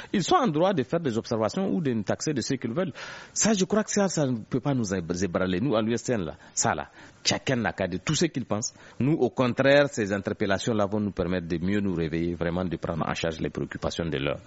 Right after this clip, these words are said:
On ne rejette pas les interpellations de quelque part que ça vienne, de n'importe où qui ça vient. Quand on a des interpellations, on va les analyser, on verra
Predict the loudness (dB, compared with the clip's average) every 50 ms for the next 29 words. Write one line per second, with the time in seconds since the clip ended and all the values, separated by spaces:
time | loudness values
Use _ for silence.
0 | -12 -6 -4 -2 -2 0 0 -2 -2 -2 -2 -4 -6 _ 0 2 2 4 2 2
1 | -2 -2 -4 -4 -4 -4 -4 -4 -2 -2 -2 -2 -2 -4 -4 -4 -6 -6 -8 -6
2 | _ -2 -2 -2 -4 -6 -2 0 0 0 0 -2 -4 -4 -2 -2 -2 -2 -2 -4
3 | -4 -6 -12 -16 -20 -20 -12 -8 -6 -6 -6 -6 -8 -6 -2 0 0 0 0 -2
4 | -4 -4 -6 -10 -12 -12 -20 -20 -12 -6 -4 -4 -2 0 0 0 0 0 -2 -4
5 | -4 -8 -12 -20 -20 -20 -20 -14 -6 -2 -2 -2 -2 -2 -2 -2 0 2 2 2
6 | 2 0 -2 -2 -4 -4 -2 -2 -2 -2 -2 -2 -4 -4 -2 -2 0 0 2 2
7 | 0 0 0 0 0 0 0 0 -2 -2 -2 -2 0 0 0 0 0 0 2 2
8 | 2 0